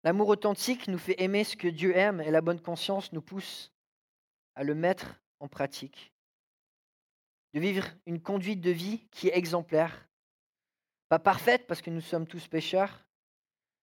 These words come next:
mais une conduite de vie qui n'est pas hypocrite ou superficielle. Et la question que je me pose souvent, c'est,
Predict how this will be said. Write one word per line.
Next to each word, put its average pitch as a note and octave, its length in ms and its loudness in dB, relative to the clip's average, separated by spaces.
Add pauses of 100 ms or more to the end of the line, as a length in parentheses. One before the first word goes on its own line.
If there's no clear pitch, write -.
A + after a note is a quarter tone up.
(120)
mais D3+ 80 -6
une D#3 80 -6
conduite F#3 380 -6
de E3 100 4
vie G3 160 -4
qui - 120 -12
n'est D#3+ 120 -2
pas E3 180 4
hypocrite F3 540 -4
ou E3 40 -14
superficielle. D#3+ 760 -8 (1200)
Et E3 40 6
la G3+ 100 8
question B3 300 0
que A#3+ 120 0
je G3+ 80 -2
me G#3+ 80 4
pose A3 180 4
souvent, B3 300 4
c'est, F#3+ 400 2